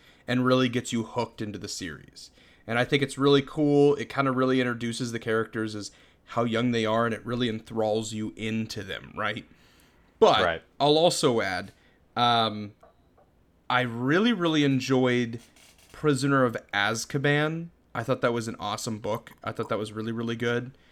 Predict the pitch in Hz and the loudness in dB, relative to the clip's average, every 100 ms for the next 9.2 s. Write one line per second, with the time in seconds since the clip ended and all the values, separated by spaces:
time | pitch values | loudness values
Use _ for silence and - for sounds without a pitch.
0 | _ _ _ _ 110 110 104 104 104 - | _ _ _ _ 0 2 0 -2 -8 -12
1 | - - _ _ _ _ _ _ _ 104 | -20 -20 _ _ _ _ _ _ _ -8
2 | - 117 - 147 143 156 160 - 190 170 | -4 -6 -4 -4 0 2 4 6 6 6
3 | 170 151 139 131 - 131 117 110 117 127 | 2 -2 -2 -6 -4 -2 0 0 0 -2
4 | - - 139 135 143 143 123 117 135 127 | -6 -2 0 0 -2 -4 -4 -4 0 0
5 | - 127 - 131 131 110 - 113 - 107 | -2 -6 -2 -2 -2 -4 -4 -6 -6 -8
6 | 101 98 87 - - - - _ - 151 | -8 -10 -12 -14 -20 -20 -20 _ -2 0
7 | 156 175 170 226 226 208 160 180 180 175 | 6 6 8 8 10 6 4 4 4 4
8 | 165 170 165 160 185 185 180 180 175 110 | 6 6 6 2 0 2 4 4 2 -2
9 | 90 76 | -2 -4